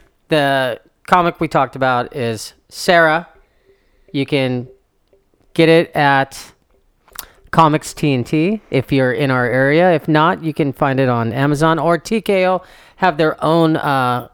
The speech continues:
website. I see it on Instagram all the time. They're really pushing their company now.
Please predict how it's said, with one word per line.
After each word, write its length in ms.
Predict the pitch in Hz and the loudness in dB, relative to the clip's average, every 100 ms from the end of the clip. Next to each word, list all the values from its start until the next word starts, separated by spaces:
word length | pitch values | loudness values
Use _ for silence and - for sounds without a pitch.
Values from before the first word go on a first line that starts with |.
| - | -4
website. 520 | 147 156 - 175 180 - - | 0 0 2 2 2 -2 -6
I 80 | 131 | -6
see 220 | - 180 | 2 4
it 20 | |
on 220 | 160 143 | 4 2
Instagram 500 | 160 151 160 156 151 | -2 -2 0 2 2
all 160 | 143 131 | 0 -2
the 60 | |
time. 280 | 120 147 143 | -2 -2 -2
They're 120 | 127 | 0
really 200 | 120 120 117 | 0 -2 -4
pushing 400 | - 135 - 120 | -4 -4 -6 -6
their 240 | 113 110 _ _ _ _ _ | -6 -8 _ _ _ _ _
company 380 | - 127 143 127 | -2 0 0 0
now. 300 | 127 131 | 0 -2